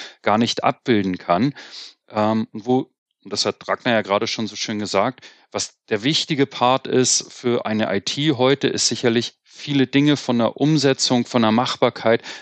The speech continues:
aber auch auf Compliance. Datenschutzgrundverordnung ist ein neuer Faktor, der einfach auch in den letzten Jahren dazugekommen ist, der massiv die I-T-Welt verändert hat oder beeinflusst hat zumindest. Und all das muss jetzt halt heute berücksichtigt werden.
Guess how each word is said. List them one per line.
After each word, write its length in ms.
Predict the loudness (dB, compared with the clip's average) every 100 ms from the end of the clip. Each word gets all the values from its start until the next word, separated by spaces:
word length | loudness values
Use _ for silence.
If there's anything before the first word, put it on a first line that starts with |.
| -4
aber 340 | 0 2 2
auch 240 | 0 -2 -6 _ _
auf 220 | -4 -4
Compliance. 920 | -4 -6 -6 -4 -2 0 0 -2 -6 _
Datenschutzgrundverordnung 1300 | 0 0 0 -4 -4 -4 -4 -2 0 0 0 -2 -8
ist 180 | -6 -2
ein 80 | 0
neuer 260 | 2 0
Faktor, 380 | 0 -4 -2 -2
der 160 | 0 0
einfach 320 | -2 -4 -2
auch 180 | -2 -2
in 80 | -2
den 140 | 2
letzten 320 | 2 2 0
Jahren 200 | 2 2
dazugekommen 720 | 0 -2 -2 -4 0 -2 -2
ist, 240 | 0 0 0 -12 -16 0
der 180 | 4 4 0 -12
massiv 680 | -2 0 2 -2 -2 -4 -10
die 100 | -8
I-T-Welt 560 | -6 -6 -4 -2 -2
verändert 480 | -2 -2 0 0 0
hat 180 | -2 -2 -14 -18 -20 -4 2
oder 200 | 4 2
beeinflusst 840 | 0 2 4 4 2 -4 -4 -4
hat 140 | -6
zumindest. 600 | -4 -6 -8 -12 -16 -18 _ _
Und 80 | -12
all 200 | 0 2
das 380 | 4 2 -2 -6
muss 220 | -16 -6 -2
jetzt 220 | -2 0
halt 160 | -2 0
heute 280 | -4 -4 -4
berücksichtigt 640 | -4 -4 -4 -6 -14 _
werden. 300 | -2 -2